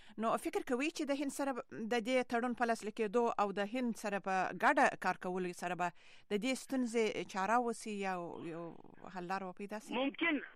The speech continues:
Speaker 2: ممکنه نه ده. اول خو فساد په هندوستان کې هم ډېر زیات دی، اول.
Speaker 1: بله.
Speaker 2: خو زموږ فساد د کچې د، او د حد څخه تیر دی. زه فکر نه کوم، متاسفانه، چې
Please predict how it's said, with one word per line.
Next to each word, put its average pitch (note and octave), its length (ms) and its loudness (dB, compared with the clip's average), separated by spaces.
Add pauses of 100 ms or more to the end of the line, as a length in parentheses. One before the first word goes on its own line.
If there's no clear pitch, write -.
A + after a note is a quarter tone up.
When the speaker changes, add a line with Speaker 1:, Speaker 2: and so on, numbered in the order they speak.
(100)
Speaker 2:
ممکنه C#4 460 2
نه A3 40 2
ده. F3+ 240 2
اول C#4+ 220 2
خو - 100 -8
فساد B3 340 0
په A#3 120 0
هندوستان A3 420 -2
کې F#3 60 0
هم F3+ 260 -6
ډېر D3 240 -2
زیات C3 220 -2
دی، D3+ 120 0 (120)
اول. C#3 260 0 (160)
Speaker 1:
بله. F#3+ 160 -4 (240)
Speaker 2:
خو F#3 160 0
زموږ D4+ 160 2 (140)
فساد B3 340 0
د - 100 -10
کچې B3+ 260 0 (200)
د، - 0 - (720)
او F3+ 80 0
د E3+ 160 0
حد B3+ 240 0
څخه G3 320 0
تیر G3 240 2
دی. A#2 120 2 (440)
زه C#4+ 100 2
فکر B3 300 0
نه A#3+ 120 2
کوم، A3+ 280 0
متاسفانه، G3 640 0
چې F3 120 -8